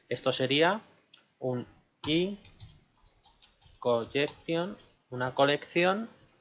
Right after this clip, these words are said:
de admin entity, ¿vale? Pero como es uno a uno, pues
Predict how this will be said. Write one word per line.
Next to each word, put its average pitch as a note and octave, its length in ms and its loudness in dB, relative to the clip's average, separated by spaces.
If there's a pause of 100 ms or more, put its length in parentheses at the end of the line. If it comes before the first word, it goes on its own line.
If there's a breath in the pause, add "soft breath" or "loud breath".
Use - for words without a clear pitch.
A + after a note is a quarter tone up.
(920)
de C3+ 360 2
admin A2+ 320 2
entity, A2 480 -8 (640)
¿vale? - 280 -2 (2250)
Pero B2+ 300 8
como A#2+ 480 4
es D3+ 280 0 (120)
uno C3+ 240 2
a D3 80 10
uno, G#3 360 4 (280)
pues D3+ 340 2